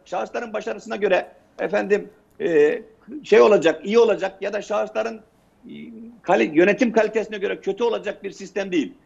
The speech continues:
Kötülüğü dışlayacak bir sistem kuralım. Öyle bir sistem kuralım ki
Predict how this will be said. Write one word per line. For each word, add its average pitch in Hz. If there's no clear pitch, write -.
Kötülüğü 240
dışlayacak 226
bir 214
sistem 170
kuralım. 123
Öyle 240
bir 247
sistem 196
kuralım 247
ki 233